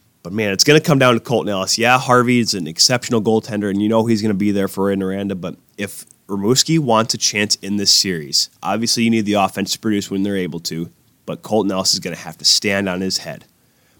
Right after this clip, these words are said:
However, it's gonna be extremely tough for Ellis because, like I said, in a matchup of the goaltenders, you look on paper, yes, you have Harvey by far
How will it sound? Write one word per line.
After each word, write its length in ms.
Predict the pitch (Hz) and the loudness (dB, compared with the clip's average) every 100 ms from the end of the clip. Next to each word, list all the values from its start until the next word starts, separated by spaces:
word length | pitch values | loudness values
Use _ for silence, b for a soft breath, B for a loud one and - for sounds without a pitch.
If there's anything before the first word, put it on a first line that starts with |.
| _ | _
However, 260 | - 95 101 | -4 0 0
it's 120 | 95 | -2
gonna 120 | 113 | -2
be 60 | 95 | -4
extremely 640 | 85 - - 117 120 135 127 | 0 2 2 2 4 4 2
tough 460 | - 110 92 - _ _ _ _ _ _ _ _ _ _ _ _ _ | 0 0 -2 -8 _ _ _ _ _ _ _ _ _ _ _ _ _
for 240 | - 98 | -12 -4
Ellis 300 | 98 90 85 | -2 -2 -4
because, 340 | 95 82 87 90 | -8 -6 -6 -4
like 100 | 92 | -4
I 80 | |
said, 300 | 92 - 57 _ _ _ _ _ _ _ _ _ _ _ - | -2 -2 -4 _ _ _ _ _ _ _ _ _ _ _ -8
in 120 | 101 | -2
a 40 | |
matchup 480 | 104 104 120 147 156 | 0 4 2 2 -2
of 120 | 151 | -2
the 100 | 143 | 0
goaltenders, 440 | 127 113 113 110 104 | 2 2 2 -2 0
you 80 | 95 | 2
look 180 | 139 | 4
on 120 | 175 170 | 4 4
paper, 300 | 143 131 123 | 2 2 2
yes, 320 | 110 - - | 0 0 -2
you 80 | 107 | -2
have 140 | 101 | -4
Harvey 440 | - 110 117 135 - _ _ _ _ _ _ | 2 2 4 0 -2 _ _ _ _ _ _
by 180 | 110 113 | 2 4
far 440 | 110 120 98 78 | 4 2 2 0